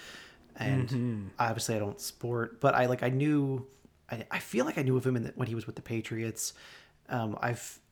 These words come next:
Speaker 1: I remember hearing his name in the news, but then to see everything play out in this documentary was so interesting. And just to watch, like, the story of his life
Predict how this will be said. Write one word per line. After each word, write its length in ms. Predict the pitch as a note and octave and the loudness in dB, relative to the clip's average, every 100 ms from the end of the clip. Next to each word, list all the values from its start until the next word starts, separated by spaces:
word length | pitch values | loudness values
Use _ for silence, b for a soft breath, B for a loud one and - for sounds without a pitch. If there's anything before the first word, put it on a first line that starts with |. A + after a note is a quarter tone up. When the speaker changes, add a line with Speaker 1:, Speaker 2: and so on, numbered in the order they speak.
| - | -2
Speaker 1:
I 160 | B2 A#2+ | -2 2
remember 340 | C#3 D3+ D#3 | 2 2 2
hearing 240 | B2+ C#3 A#2+ | 2 0 0
his 140 | G#2 | -2
name 160 | A2+ G#2 | -2 0
in 40 | |
the 60 | G#2 | -2
news, 600 | G#2 A2 A2 G#2 G2+ - b b b - | 0 0 2 0 0 -4 b b b -2
but 220 | C3 B2 | -2 0
then 180 | - A#2+ | 0 0
to 100 | A#2+ | 0
see 440 | A2+ - C#3 C3+ B2+ | 0 0 2 2 2
everything 400 | A#2 A2 A#2 G#2+ | 2 -2 -4 -4
play 420 | - A#2 G#2+ G#2 | -2 -2 0 -2
out 300 | G#2+ G#2+ - | -2 -4 -4
in 140 | B2+ | -4
this 160 | A#2 A2 | -4 -4
documentary 840 | G#2+ G#2 A#2 G#2+ G#2 G#2 G#2 G2+ b b b b | -6 -4 -4 -2 -2 -2 -2 -6 b b b b
was 280 | - C3 A2 | 0 0 2
so 500 | - - C3+ C#3+ C#3+ | 0 0 0 0 0
interesting. 800 | - B2+ B2+ A#2+ - A2 G#2 G#2 - _ _ _ - | 0 0 0 -2 -2 -2 -2 -6 -12 _ _ _ -4
And 460 | A2+ G#2 G#2 G#2 - - | -2 -2 -4 -6 -12 -4
just 260 | C#3 B2+ | -2 0
to 80 | C#3 | 0
watch, 500 | A2 A2+ B2 - - | 0 -2 -2 -2 -2
like, 160 | B2 - | -4 -4
the 60 | |
story 380 | - - B2 B2 | -6 -2 0 0
of 60 | G#2+ | -2
his 180 | G#2+ G#2+ | -4 -4
life 520 | G#2+ G#2+ G#2+ - | 0 0 0 -2